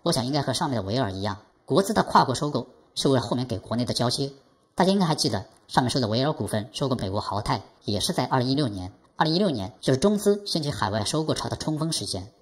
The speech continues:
关于中资为何会在二零一六年集体扯帆出海寻找优质资产，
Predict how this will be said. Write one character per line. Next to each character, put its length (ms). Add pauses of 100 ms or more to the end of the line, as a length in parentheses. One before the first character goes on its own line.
关 160
于 40
中 180
资 280
为 140
何 100
会 120
在 180
二 80
零 120
一 20
六 160
年 240
集 160
体 100
扯 240
帆 160
出 140
海 260
寻 220
找 120
优 160
质 140
资 100
产， 280